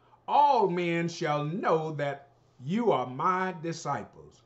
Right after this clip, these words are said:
if you love one another." And then First John chapter three, verse seventeen, it reads, "But if anyone has the world's good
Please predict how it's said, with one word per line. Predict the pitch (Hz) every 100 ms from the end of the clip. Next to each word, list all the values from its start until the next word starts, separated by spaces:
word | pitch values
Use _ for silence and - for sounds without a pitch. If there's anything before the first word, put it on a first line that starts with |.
| _ _ _ -
if | 311 269 -
you | 151 151
love | 147 190 151 131 147 151 _ _ _
one | 220 147 151 160
another." | 175 214 208 - - _ _ _ _ _ _ _ _
And | 160 156
then | 180 196 190 170
First | 185 190 165
John | 170 175 175
chapter | 165 165 156 156
three, | 156 175 175
verse | 160 170 165
seventeen, | 196 185 190 233 202 143 143 - _ _ _ _ _ _ 175
it | 170
reads, | 156 170 170 151 139 - _ _ _ _ _ _ 135
"But | 165 202 -
if | 170 151 -
anyone | 208 349 359 214 185 180 180
has | 190 180 175 151
the | 139 147
world's | 131 151 220 262 247 208 156
good | 139 277 240 135 139 143